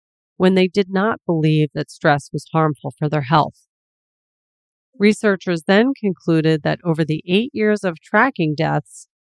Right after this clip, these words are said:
a hundred and eighty-two thousand deaths were premature, not because of stress itself, but because of the belief that stress was bad for you. She goes on to talk about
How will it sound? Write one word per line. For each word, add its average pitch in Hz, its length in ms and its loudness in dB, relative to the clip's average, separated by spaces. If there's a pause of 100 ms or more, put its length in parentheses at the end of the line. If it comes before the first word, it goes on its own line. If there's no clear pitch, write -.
(160)
a 175 80 -4
hundred 233 320 -2
and 220 80 -4
eighty-two 180 460 -6 (140)
thousand 190 580 0
deaths 151 600 -6 (460)
were 156 140 -4
premature, 170 880 0 (280)
not 170 400 0
because 170 380 -4
of 139 160 -8
stress - 460 -4
itself, 156 560 0 (680)
but 175 180 -2
because 160 460 0
of 156 180 -2
the 156 80 -2
belief 156 800 -2
that 156 180 -8
stress 147 460 0
was 156 180 -8
bad 170 340 2
for 156 100 -8
you. 135 340 -10 (1080)
She - 200 -4
goes 240 400 2
on 165 380 2
to 170 100 -10
talk 147 360 0
about 143 400 -2